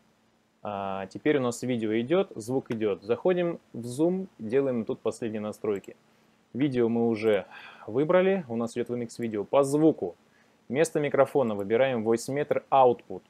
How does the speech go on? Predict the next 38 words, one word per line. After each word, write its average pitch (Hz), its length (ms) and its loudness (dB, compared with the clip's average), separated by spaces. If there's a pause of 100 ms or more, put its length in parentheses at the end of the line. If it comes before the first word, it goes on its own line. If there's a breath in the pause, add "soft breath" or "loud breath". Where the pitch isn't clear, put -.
то 110 100 -4
есть 107 140 -6
с - 20 -16
той 139 140 2
виртуальной 110 460 0
карты 135 320 0
мы 107 100 -2
должны 110 260 -2
звук 117 220 -8
теперь 110 260 -6
принять, 113 460 -4
который 101 240 -8
из 92 80 -12
Vmix 101 300 -10
идёт. 92 280 -10 (560 soft breath)
А, 98 220 -2
далее 123 320 6
добавляем, 120 540 0
здесь 117 240 -4
можно 113 280 -4
почти 104 240 -6
на 113 100 -4
максимум, 127 300 -6
снимаем 127 520 -2
обязательно 113 420 0
галочку 113 400 2
«Автоматически 113 560 -6
регулировать 104 380 -4
громкость», 113 440 -4
иначе 113 300 -2
он, 107 140 0
если 104 160 -8
будет 107 200 -4
громче 117 300 -2
сигнал, 117 320 -4
будет 107 260 -4
это 101 140 -10
прижимать. 101 540 -10